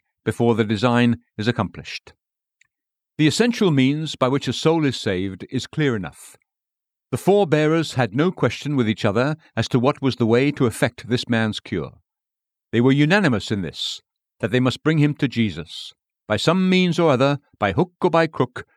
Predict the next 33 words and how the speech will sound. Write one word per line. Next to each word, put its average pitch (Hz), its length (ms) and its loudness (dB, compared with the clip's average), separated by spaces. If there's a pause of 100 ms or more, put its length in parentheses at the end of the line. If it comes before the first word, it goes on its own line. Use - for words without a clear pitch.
they 113 100 0
must 123 240 0
place 165 240 0
him 120 200 0 (120)
in 104 120 -4
the 104 80 -2
Saviour's 113 460 -2
way. 71 360 -10 (880)
That 170 220 2
was 190 120 2
undoubted 156 540 2
fact. - 480 -12 (760)
The 104 60 -6
question 170 380 0
was, 117 440 -2 (140)
how 135 180 0
to 120 120 -4
do 202 180 0
this? - 420 -10 (1000)
There 160 140 4
is 160 100 4
an 170 80 2
old 208 360 4
worldly 131 500 2
proverb 98 600 -6
that, 120 260 -2 (320)
"Where 156 320 2
there's 160 220 0
a 156 100 2
will, 139 380 2
there's 117 180 0
a 113 80 0
way." 92 380 -6